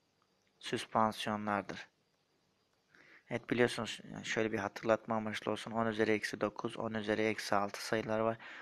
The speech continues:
On üzeri eksi dokuzdan küçükse çözelti, yani homojen karışım.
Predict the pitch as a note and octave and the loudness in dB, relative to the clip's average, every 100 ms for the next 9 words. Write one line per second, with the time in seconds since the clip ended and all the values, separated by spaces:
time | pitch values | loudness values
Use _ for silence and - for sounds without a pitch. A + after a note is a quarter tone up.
0 | - B2 A#2+ A2+ A2+ G#2+ - G#2+ G2+ G2+ | -4 2 4 6 6 4 2 0 -2 -2
1 | G#2 G2+ - - G#2+ - G2+ - G#2 G#2+ | -2 -2 -4 -6 -6 -4 -4 -2 4 6
2 | G2+ G2 - A2 G#2+ G2 G2 G2+ G2+ G#2+ | 6 4 -2 0 4 4 2 -2 -2 0
3 | G#2+ A2+ A2 - A2 A2 A#2 A2 | 2 0 0 2 2 2 0 -4